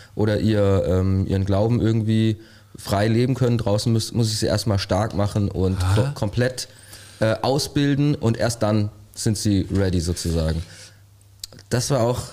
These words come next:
Speaker 1: wo ich, wo ich mir auch dachte, ah, hm, uh,
Speaker 2: Also ich
Speaker 1: schwierig.
Speaker 2: hab, hab das auch schon gehört, hab das auch schon gehört. Hier,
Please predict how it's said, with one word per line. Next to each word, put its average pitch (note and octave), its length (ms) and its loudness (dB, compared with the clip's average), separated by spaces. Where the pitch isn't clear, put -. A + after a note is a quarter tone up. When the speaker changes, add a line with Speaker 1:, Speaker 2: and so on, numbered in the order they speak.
Speaker 1:
wo A#2 140 2
ich, A2+ 80 0
wo B2 100 2
ich C3+ 60 2
mir C#3 80 2
auch C3 100 2
dachte, C3 360 0
ah, F3+ 360 0
hm, F3+ 420 2
uh, F#3 400 2
Speaker 2:
Also C#3 200 0
ich F3+ 100 0
Speaker 1:
schwierig. A#2+ 320 0
Speaker 2:
hab, C3+ 60 -4
hab - 80 -6
das F3 140 -2
auch F3 100 2
schon E3+ 200 0
gehört, G2 380 2
hab G#2 100 -4
das B2 140 -2
auch A#2+ 120 0
schon C#3 140 0
gehört. G#2+ 160 2
Hier, C#3 240 -2